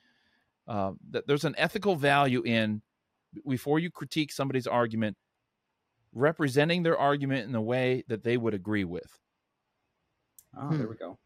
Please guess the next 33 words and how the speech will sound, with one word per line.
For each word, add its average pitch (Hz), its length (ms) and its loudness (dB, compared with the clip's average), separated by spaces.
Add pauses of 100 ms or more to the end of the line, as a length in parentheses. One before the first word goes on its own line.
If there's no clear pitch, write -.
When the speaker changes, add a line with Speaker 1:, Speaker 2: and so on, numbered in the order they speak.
(140)
Speaker 1:
And, 123 120 -4
and - 100 -12
Speaker 2:
Mm-hmm. 147 60 -6
Speaker 1:
this 185 180 0
is 156 140 -8
really 165 300 2
important. 143 500 -4
Like, 113 180 -4
when 131 180 -2
I 175 240 2
kind 180 320 -2
of - 40 -8
are 127 280 -4
trying 170 240 0
to 127 40 0
restate 160 560 0
somebody's 147 300 -4
argument, 131 340 0
I 120 60 -2
wanna 151 240 2
restate 143 540 0
it 131 100 0
in 117 60 -4
a 120 40 -2
way 117 220 2
that 113 200 -2
if 127 180 -6
they 147 160 2
read 160 260 6
it 110 220 2
or 123 200 -2
heard 143 240 4
it, 107 160 2